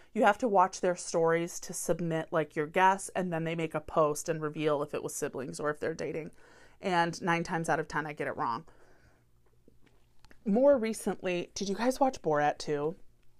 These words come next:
Oh my God. Sacha Baron Cohen, who I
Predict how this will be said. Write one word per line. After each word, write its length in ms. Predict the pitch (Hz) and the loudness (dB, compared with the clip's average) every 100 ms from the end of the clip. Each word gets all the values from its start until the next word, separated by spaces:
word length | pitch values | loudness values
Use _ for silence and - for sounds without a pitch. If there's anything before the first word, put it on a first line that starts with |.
| - - - - | -20 -20 -20 -4
Oh 120 | 202 | -2
my 140 | 170 156 | 0 0
God. 340 | 147 117 - - - - - - - _ - _ _ _ _ - | 0 -2 -6 -18 -20 -20 -20 -20 -20 _ -20 _ _ _ _ -14
Sacha 360 | - 190 196 226 | -2 0 2 2
Baron 260 | 208 185 | 4 2
Cohen, 420 | 180 170 170 165 | -2 -2 0 -2
who 360 | 160 190 175 165 | -4 -2 0 2
I 500 | 185 165 175 180 196 | 2 2 2 2 0